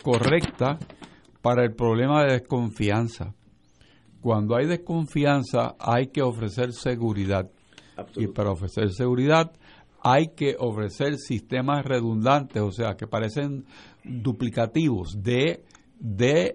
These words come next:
Speaker 1: seguridad para que la persona que ofrece la disponibilidad de los fondos se sienta seguro, "Mira,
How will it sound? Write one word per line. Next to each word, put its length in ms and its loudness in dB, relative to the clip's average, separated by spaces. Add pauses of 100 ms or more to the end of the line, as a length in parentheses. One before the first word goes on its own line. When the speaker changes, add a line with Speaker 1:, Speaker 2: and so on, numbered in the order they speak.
(140)
Speaker 1:
seguridad 880 2 (600)
para 360 2
que 360 -4 (400)
la 340 2
persona 800 2 (480)
que 380 4 (380)
ofrece 840 2 (1080)
la 180 0
disponibilidad 720 0
de 180 -2
los 220 -4
fondos 640 0
se 120 -4
sienta 420 0
seguro, 480 0
"Mira, 320 2